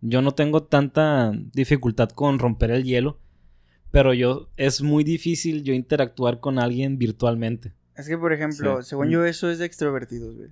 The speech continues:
Speaker 2: O sea, ese, esa característica es, ¿no? De que, ah, no tengo problemas como para
Speaker 1: No,
Speaker 2: en
Speaker 1: yo
Speaker 2: persona, en persona.
Speaker 1: Sí, o sea,
Speaker 2: Ajá.
Speaker 1: yo puedo...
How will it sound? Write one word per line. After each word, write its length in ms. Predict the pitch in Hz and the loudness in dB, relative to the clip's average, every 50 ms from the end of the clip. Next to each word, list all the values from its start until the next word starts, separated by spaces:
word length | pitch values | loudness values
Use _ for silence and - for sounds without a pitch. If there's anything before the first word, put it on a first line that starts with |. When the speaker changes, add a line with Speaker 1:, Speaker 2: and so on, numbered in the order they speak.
| - - | -18 -16
Speaker 2:
O 40 | 127 | -6
sea, 120 | - 131 | -6 -4
ese, 340 | 123 135 131 - 151 147 139 | -4 -4 -6 -4 -4 -4 -4
esa 160 | 139 151 160 | -4 -6 -4
característica 720 | - 160 151 151 139 - - 131 131 131 - 151 143 147 | -2 0 0 0 -2 -4 -8 -10 -10 -10 -12 -12 -10 -8
es, 60 | 143 | -8
¿no? 140 | 147 147 143 135 | -8 -8 -8 -8
De 100 | 127 - | -8 -10
que, 80 | 113 | -12
ah, 240 | 110 - - - 123 143 | -14 -12 -12 -12 -12 -10
no 180 | 143 139 135 127 | -10 -10 -8 -8
tengo 260 | - 147 143 147 143 | -8 -6 -6 -6 -6
problemas 460 | - 143 139 131 135 139 143 143 - | -4 -4 -2 -2 -2 -4 -4 -6 -8
como 240 | - 143 139 131 120 | -8 -10 -10 -10 -6
para 340 | - 131 123 120 113 - - _ _ _ _ - | -6 -6 -6 -6 -8 -10 -16 _ _ _ _ -2
Speaker 1:
No, 220 | 113 131 180 196 | 0 2 2 4
Speaker 2:
en 60 | 170 | 4
Speaker 1:
yo 140 | 139 - - | 4 2 4
Speaker 2:
persona, 400 | - 151 151 - 170 165 160 143 127 | 2 0 0 0 0 0 0 0 -4
en 80 | 123 117 | -6 -8
persona. 240 | 120 120 - - 123 | -10 -10 -10 -6 -4
Speaker 1:
Sí, 260 | 139 131 117 110 101 - - | -4 -2 -4 -4 -8 -12 -6
o 100 | - 131 | -4 0
sea, 120 | 123 156 143 | 2 2 4
Speaker 2:
Ajá. 80 | 139 | 4
Speaker 1:
yo 160 | 147 143 143 | 4 2 2
puedo... 540 | - 175 175 175 185 190 185 165 131 107 107 | 2 2 2 4 2 2 2 2 0 0 -2